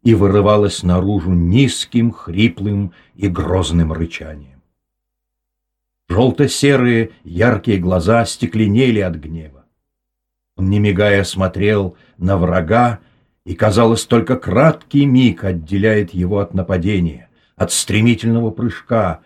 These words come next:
после которого противник будет смят, уничтожен, растерзан. Но от броска его удерживал огромный опыт, умение в бою не подчиняться гневу, разумно и точно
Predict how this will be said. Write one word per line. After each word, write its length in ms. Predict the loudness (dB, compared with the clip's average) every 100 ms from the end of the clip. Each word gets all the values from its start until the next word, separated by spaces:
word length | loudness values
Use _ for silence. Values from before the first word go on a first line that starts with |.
| _ _ _
после 340 | -4 -2 -2
которого 440 | -2 0 0 0 -2
противник 580 | -2 -2 -2 -2 -2
будет 320 | -6 -10 -12 -12
смят, 480 | -4 -2 -2 -4 -16
уничтожен, 840 | -20 -20 -20 -14 -8 -8 -8 -12 _ _ _
растерзан. 760 | -20 -20 -18 -16 -18 -18 -20 _ _ _ _ _ _ _ _ _ _ _ _ _ -2
Но 120 | 0
от 120 | 0
броска 720 | -2 -2 -4 -2 0 0 -8 _ _ _ _ _ _ _
его 340 | -2 2 4 4
удерживал 640 | 4 4 2 0 0 0
огромный 500 | 0 2 2 0 0
опыт, 520 | 0 0 -2 -10 -14 _ _ _ _ _ _ -2
умение 500 | 2 4 4 2 0
в 140 | 0
бою 280 | 2 4 6
не 120 | 4
подчиняться 680 | 2 -2 -2 0 0 0 -4
гневу, 640 | 0 2 2 2 0 -6 -10 _ _ _ _
разумно 680 | -4 0 2 2 4 0 -2
и 40 |
точно 640 | 0 0 0 -4 -6 -6